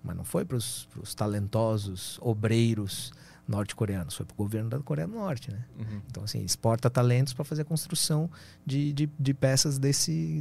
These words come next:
Speaker 1: desse sentido. Tem uma, tem uma curiosidade, essa, essa, aquela estátua lá do Senegal que eu tava me referindo aqui
Speaker 2: Tem essa do teu Insta também?
Speaker 1: Eu acho que tem, cara.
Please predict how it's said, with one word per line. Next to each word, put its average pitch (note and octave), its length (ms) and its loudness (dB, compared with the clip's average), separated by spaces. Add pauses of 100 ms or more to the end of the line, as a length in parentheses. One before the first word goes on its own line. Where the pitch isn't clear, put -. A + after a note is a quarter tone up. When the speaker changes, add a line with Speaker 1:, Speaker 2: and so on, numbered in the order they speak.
Speaker 1:
desse C3+ 420 -2
sentido. D#3+ 440 0
Tem G#3 100 4
uma, A#3+ 160 2
tem A3+ 100 6
uma A3 60 4
curiosidade, A3 540 0
essa, - 260 2
essa, D#3+ 380 0
aquela D3+ 240 -2
estátua B2 500 -2
lá A2 220 -6
do G#2+ 180 -10
Senegal G#2 400 0
que - 80 -8
eu G#2+ 60 -6
tava G2 200 -4
me F#2 80 -2
referindo F#2 400 -2
aqui F3+ 300 0
Speaker 2:
Tem C#3 220 0
essa B2+ 200 0
do A#2 80 -6
teu A#2+ 220 2
Insta A2+ 140 -2
também? D#3+ 260 -2
Speaker 1:
Eu E3 180 10
acho F#3+ 200 2
que F#3 80 0
tem, F3+ 280 6
cara. G2 300 0